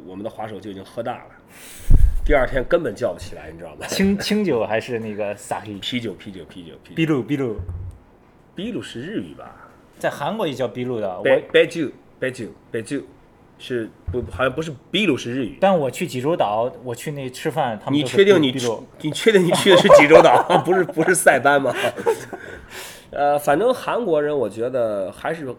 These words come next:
Speaker 1: 就是两种酒，啤酒和烧酒，他们叫 soju。
Speaker 2: 对。
Speaker 1: 呃，通常我，因为我们的滑手有，有国外的，也有中国的，可能大部分还是喝啤酒比较喝得惯。但是其实真的，说实话，带着一个十几个人的一个 team 去拍东西，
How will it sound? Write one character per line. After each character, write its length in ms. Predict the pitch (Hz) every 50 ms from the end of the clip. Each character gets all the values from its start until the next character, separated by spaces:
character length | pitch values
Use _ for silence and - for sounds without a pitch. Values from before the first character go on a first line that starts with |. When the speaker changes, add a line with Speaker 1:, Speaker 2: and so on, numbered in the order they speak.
| - -
Speaker 1:
就 120 | - 185 180
是 100 | 170 139
两 200 | 123 120 143 156
种 100 | 143 120
酒， 140 | 107 87 80 -
啤 200 | - - 127 139
酒 220 | 135 107 90 87
和 640 | - - 98 98 98 95 95 98 95 95 95 92 95
烧 180 | - - 135
酒， 160 | 131 120 101 - -
他 120 | - - 113
们 40 |
叫 80 | 110 110
soju。 360 | 117 - 135 139 123 98 85 - _ _ _ _ _ _ _ _ - - _ _ _ _ _ -
Speaker 2:
对。 100 | 123 123
Speaker 1:
呃， 240 | 127 123 123 120 123 - _ _ _ -
通 160 | - 202 220
常 180 | 196 190 180 180
我， 160 | 151 117 107 - -
因 160 | 139 151 147
为 20 |
我 140 | 127 110 98
们 100 | 95 120
的 60 | 143
滑 180 | - - 113 113
手 160 | 120 - 101
有， 220 | 95 98 95 87
有 220 | 87 87 92 90 87 87
国 200 | - - 95 101
外 180 | 120 123 117 104
的， 140 | 92 90
也 100 | 90 92
有 120 | 104 101 95
中 160 | - 113 117
国 100 | 107 92
的， 80 | 85 82
可 120 | - -
能 80 | 98 107
大 120 | 120 113
部 120 | 117 - 110
分 40 | -
还 100 | - 113
是 40 |
喝 140 | 110 - -
啤 160 | 110 - 117
酒 40 | 101
比 80 | 82 104
较 80 | 98
喝 160 | 87 - - 101
得 80 | 107
惯。 220 | 104 - 120 82 - - _ _ _ _ _ _ _ _ _ _ _ _ -
但 160 | - 123 120
是 180 | 117 127 117 110
其 200 | 107 - - 127
实 120 | 123 127
真 160 | 117 - 135
的， 80 | 131 117
说 160 | 104 - 120
实 160 | 107 - -
话， 220 | 104 - 107 98 92 - - _ -
带 160 | - 120 117
着 60 | 110 104
一 120 | 104 110
个 80 | 110 101
十 260 | - - - - 117
几 120 | 120 117
个 80 | 101 98
人 180 | 92 92 92
的 80 | 101 95
一 80 | 92 92
个 80 | 92
team 260 | 87 - - 110 98 87
去 100 | - -
拍 160 | - 107 101
东 160 | 98 98 101 98
西， 220 | - 90 73 -